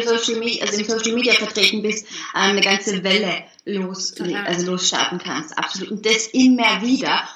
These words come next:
Speaker 1: Und genau das macht ja diese Leader auch aus.
Speaker 2: Mhm, genau.
Speaker 1: Die committen sich und sind täglich da und teilen täglich, was da ist und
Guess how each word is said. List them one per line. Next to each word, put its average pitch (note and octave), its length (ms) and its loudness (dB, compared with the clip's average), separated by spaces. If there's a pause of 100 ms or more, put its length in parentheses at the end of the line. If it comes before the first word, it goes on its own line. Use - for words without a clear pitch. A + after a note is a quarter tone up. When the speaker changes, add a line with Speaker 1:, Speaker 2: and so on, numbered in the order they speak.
Speaker 1:
Und G3+ 100 -14
genau G#3+ 220 -4
das G#3+ 260 -2
macht - 260 -2
ja G#3 60 -6
diese G3 220 -8
Leader G3+ 480 -6
auch - 180 -10
aus. F3+ 540 -2
Speaker 2:
Mhm, - 60 -20 (320)
genau. F3+ 240 -16
Speaker 1:
Die C#4+ 160 2
committen C4 520 2
sich A3+ 220 -2
und B3+ 120 0
sind C4 200 0
täglich A3+ 640 2
da C4 360 2
und G#3+ 140 -8
teilen A3 420 -6
täglich, A#3 540 -4
was G#3+ 220 -10
da C4+ 340 4
ist - 200 -8
und G#3 120 -10